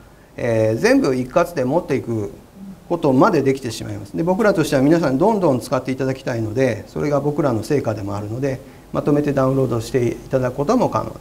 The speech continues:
す。で、もうまたウィキペディアからの引用になるんですが、ピーディービーから派生したデータベースとプロジェクトは非常に多く、えー、タンパク質の構造、機能、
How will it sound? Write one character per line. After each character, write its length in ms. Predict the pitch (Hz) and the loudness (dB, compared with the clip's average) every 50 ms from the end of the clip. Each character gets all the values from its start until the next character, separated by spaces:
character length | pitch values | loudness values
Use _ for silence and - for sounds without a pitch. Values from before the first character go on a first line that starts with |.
| - - | -18 -20
す。 140 | - - - - - - - - - - - - | -20 -20 -20 -20 -20 -20 -20 -20 -20 -20 -12 -6
で、 120 | - - 170 | -2 0 4
も 200 | 175 170 165 160 | 6 6 6 6
う 60 | - | 4
ま 160 | - 160 151 | 4 2 4
た 100 | 147 147 | 4 4
ウ 60 | 147 | 4
ィ 80 | 147 147 | 2 0
キ 100 | 151 147 | -2 0
ペ 140 | - 165 160 | 2 2 4
デ 100 | 143 131 | 4 2
ィ 60 | 120 | 0
ア 40 | - | 0
か 120 | 127 120 | -2 -2
ら 60 | 117 | -2
の 80 | 110 113 | -2 0
引 120 | 120 127 | 0 0
用 120 | 127 127 123 | 0 -2 -2
に 100 | 123 123 | -2 -2
な 80 | 123 | -2
る 80 | 113 110 | -2 -2
ん 40 | 113 | -4
で 80 | - | -6
す 100 | - 185 | -2 2
が、 200 | 190 185 165 - - - - - - - - | 2 2 2 2 -4 -12 -18 -20 -16 -10 -6
ピ 100 | 180 170 | -4 -2
ー 40 | |
デ 60 | 170 175 | 0 0
ィ 40 | |
ー 20 | 165 | 2
ビ 80 | 170 156 | 2 2
ー 20 | |
か 100 | - 147 | 4 4
ら 60 | 120 | 4
派 200 | 113 117 120 117 | 4 2 -2 0
生 120 | - 135 131 | 2 0 0
し 80 | 131 | 0
た 100 | - 123 | -2 -4
デ 140 | 113 127 127 | -2 -2 0
ー 40 | 123 | 0
タ 120 | 127 123 | 0 0
ベ 80 | 123 123 | -2 -2
ー 20 | |
ス 60 | 113 - | -4 -4
と 100 | 110 - | -6 -6
プ 120 | - 120 | -6 -6
ロ 60 | - | -6
ジ 120 | - 117 110 | -6 -8 -8
ェ 20 | |
ク 60 | - | -8
ト 80 | - - | -8 -8
は 60 | 107 | -6
非 100 | 101 120 | -6 -4
常 160 | 123 151 180 202 | 0 2 2 4
に 160 | 202 196 202 | 4 4 2
多 160 | 208 196 170 | 4 2 2
く、 160 | - - - - - - - - - - - - - - - - - - - - - - - - | 0 -2 -10 -10 -12 -20 -20 -20 -20 -20 -20 -20 -20 -20 -20 -20 -20 -20 -20 -20 -20 -20 -12 -6
え 260 | 139 117 110 113 - - | -2 -2 0 0 -2 -2
ー、 20 | |
タ 100 | 151 151 | -2 0
ン 60 | 156 | 2
パ 140 | 160 160 - | 2 2 0
ク 80 | - - | 0 -4
質 100 | - 127 | -4 -2
の 100 | 117 110 | -2 -2
構 220 | - - 113 113 | -4 -4 -4 -4
造、 300 | - - 110 107 - - - - | -2 0 -2 -2 -2 -4 -6 0
機 100 | - 156 | 2 4
能、 240 | 135 113 98 - | 4 4 2 -2